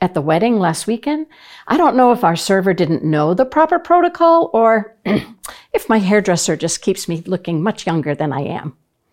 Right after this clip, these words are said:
Well, the meal was delicious, the conversation spirited, and we had a wonderful time celebrating the bride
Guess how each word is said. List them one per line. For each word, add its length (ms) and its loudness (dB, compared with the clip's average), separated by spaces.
Well, 320 2
the 120 0
meal 280 4
was 180 2
delicious, 640 0
the 120 -10
conversation 720 2
spirited, 640 2
and 80 0
we 80 -2
had 180 -2
a 60 4
wonderful 540 2
time 360 -2
celebrating 640 0
the 80 -4
bride 540 0